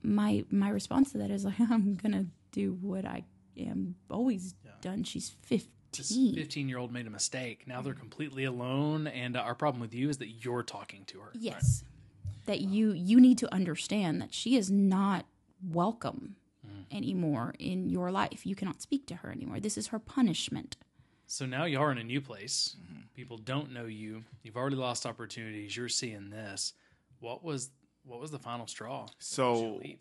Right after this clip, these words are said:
Speaker 3: what ended up happening was I was, I was struggling. I was really struggling. This is a different environment than I'm used to. The congregations in Tennessee are far different than how Atlanta is because, again, Atlanta is you, in the congregation, you follow all the rules.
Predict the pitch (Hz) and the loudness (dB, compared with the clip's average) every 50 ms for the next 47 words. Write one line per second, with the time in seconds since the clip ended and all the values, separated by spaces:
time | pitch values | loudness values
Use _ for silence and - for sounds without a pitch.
0 | _ - 107 123 120 117 120 120 120 120 120 120 110 110 104 95 - - - 139 | _ -14 -12 -6 0 2 2 4 4 4 4 4 2 2 0 0 -2 -4 -4 -2
1 | 147 147 139 - 117 107 104 101 95 92 95 92 92 90 - - - 127 131 135 | 0 0 0 -2 -6 -6 -4 -4 -4 -2 -2 -2 -2 -4 -6 -4 -2 -2 0 0
2 | 127 110 101 - - 151 147 127 - - - - - 101 87 - - - - 50 | 0 -2 -4 -6 -6 -4 -2 -2 -2 -4 -4 -4 -4 -4 -4 -4 -6 -8 -8 -8
3 | 50 - - _ _ _ - 107 104 104 92 98 113 113 110 107 - - - 110 | -12 -20 -20 _ _ _ -8 -8 -6 -6 -4 -2 0 0 0 0 -2 -2 -2 -2
4 | 101 95 98 98 98 98 101 101 - 101 101 92 87 107 98 - 107 101 95 95 | -2 0 -2 -2 -2 -4 -4 -4 -4 -4 -4 -4 -6 -8 -8 -8 -8 -6 -6 -6
5 | 92 92 87 87 90 90 90 - - 87 87 85 82 87 90 90 90 90 - - | -4 -2 -2 -2 -2 -2 -4 -8 -10 -10 -8 -8 -8 -8 -8 -8 -8 -8 -8 -10
6 | - - - - - - - 60 62 64 - - - - 92 98 92 92 90 85 | -10 -12 -14 -16 -16 -18 -18 -18 -16 -16 -16 -18 -20 -14 -10 -8 -6 -4 -4 -4
7 | 92 92 - 87 82 - 90 87 - - 85 85 - - 85 82 78 - - _ | -4 -4 -8 -12 -12 -12 -12 -14 -12 -12 -12 -12 -12 -10 -10 -10 -10 -12 -12 _
8 | - 98 95 92 82 80 82 - - 85 85 - 85 85 82 78 - - - - | -4 -2 -2 -2 -2 -4 -6 -8 -10 -12 -12 -10 -10 -10 -10 -12 -12 -16 -20 -20
9 | - - _ - - 85 82 85 - - - - - 110 110 110 98 78 76 78 | -20 -20 _ -8 -4 -4 -2 -2 -4 -6 -10 -12 -8 -6 -4 -4 -4 -4 -6 -6
10 | - - 90 82 90 80 78 87 92 107 107 92 78 - 92 104 110 117 110 101 | -8 -10 -12 -12 -12 -12 -10 -6 -2 -2 -2 -2 -4 -6 -6 -4 -2 0 -2 -2
11 | - - 98 101 95 92 90 90 87 95 - 101 107 107 104 110 107 107 104 101 | -4 -4 -6 -6 -4 -4 -6 -6 -8 -10 -10 -8 -8 -4 -2 0 0 0 0 -2
12 | 98 92 - - 127 120 117 107 - - 131 123 117 110 110 131 151 143 139 - | -4 -6 -8 -6 -4 -4 -4 -4 -2 0 2 2 4 4 6 6 6 4 4 2
13 | 120 104 98 90 90 - - 101 98 95 95 92 90 87 85 85 90 117 127 117 | 0 -2 -2 -2 -4 -2 0 2 2 2 2 2 0 -2 -4 -4 -4 -2 0 0
14 | 98 90 78 - | 0 -2 -4 -6